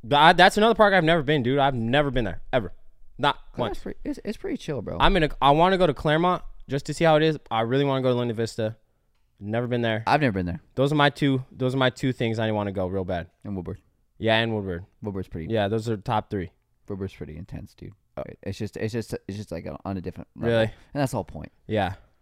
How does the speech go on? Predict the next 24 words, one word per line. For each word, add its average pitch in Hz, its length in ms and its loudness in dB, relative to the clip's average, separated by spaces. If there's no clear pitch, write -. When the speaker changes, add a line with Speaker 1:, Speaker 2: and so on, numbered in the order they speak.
Speaker 1:
Well, 170 140 4
no, 196 140 6
'cause 147 100 -2
it'd 170 100 -2
be 165 60 -6
sick, - 300 -2
dude, 165 180 2
'cause, 151 140 -6
like, 147 160 2
I 147 80 2
feel 175 140 -2
like 156 120 0
there's 143 160 -2
no 143 200 0
way 131 220 0
you 113 60 -4
can 120 100 -8
go 110 80 2
to 110 60 0
Woodward 101 280 -2
and 98 100 -6
not 95 240 -6
learn 85 220 -8
something. 87 300 -14